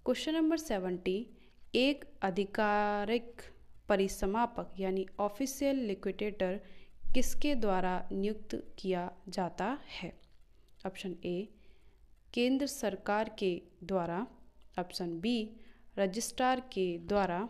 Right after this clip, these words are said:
ऑप्शन सी अधिकरण के द्वारा,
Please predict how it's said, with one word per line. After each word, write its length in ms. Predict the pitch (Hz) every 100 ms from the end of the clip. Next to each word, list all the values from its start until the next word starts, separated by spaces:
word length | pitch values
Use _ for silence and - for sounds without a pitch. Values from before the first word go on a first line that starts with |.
| - - - - - -
ऑप्शन 320 | 180 - 170
सी 400 | 165 - 247 240 240 - - - -
अधिकरण 640 | 190 185 262 269 233 220 208
के 200 | 196 175 -
द्वारा, 480 | 190 190 170 180